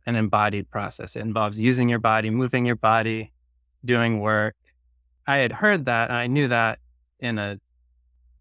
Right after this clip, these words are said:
factual way, but from working with students with trauma,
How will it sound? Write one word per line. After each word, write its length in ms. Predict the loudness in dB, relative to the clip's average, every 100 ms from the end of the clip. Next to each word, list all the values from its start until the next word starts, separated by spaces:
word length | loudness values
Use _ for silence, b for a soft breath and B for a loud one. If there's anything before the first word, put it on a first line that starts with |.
| -2
factual 500 | 0 0 -2 -2 -2
way, 240 | -4 -4
but 280 | -2 -2 -2 _ -4
from 240 | -2 0
working 420 | 2 2 2 -2 -4
with 100 | -6
students 400 | -2 -2 -2 -8
with 140 | -10
trauma, 480 | -6 -4 -4 -6